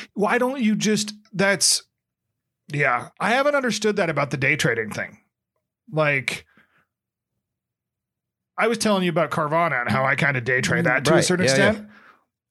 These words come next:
Speaker 1: I get out when I know it's, or when I think it's, like, at a peak and I've made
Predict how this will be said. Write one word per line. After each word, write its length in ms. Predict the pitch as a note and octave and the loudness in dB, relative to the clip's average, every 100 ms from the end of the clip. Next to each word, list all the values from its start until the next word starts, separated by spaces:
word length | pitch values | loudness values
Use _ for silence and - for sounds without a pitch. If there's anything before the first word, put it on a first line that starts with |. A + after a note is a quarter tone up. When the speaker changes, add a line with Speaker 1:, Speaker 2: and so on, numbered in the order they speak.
| _ - | _ -4
Speaker 1:
I 120 | F#3 | -2
get 280 | G3+ C#3 G3 | -2 -2 0
out 280 | F#3+ G#3+ D3 | 0 0 0
when 100 | D#3+ | -2
I 120 | D3+ | -2
know 260 | D3 E3 D#3+ | 0 0 0
it's, 280 | D3 - - | 0 -2 0
or 180 | G3 | 0
when 140 | E3+ E3 | 2 0
I 80 | C#3+ | -2
think 360 | - G#3 G#3+ | -2 2 2
it's, 200 | E3+ - | 2 -2
like, 260 | D3 C3 C3 | 0 0 0
at 140 | D#3 | -2
a 40 | C3 | -2
peak 380 | - G3+ G3 G3+ | -2 0 2 0
and 140 | D3 | 0
I've 180 | C#3+ C3 | -2 0
made 340 | E3 E3+ D#3+ | 0 2 0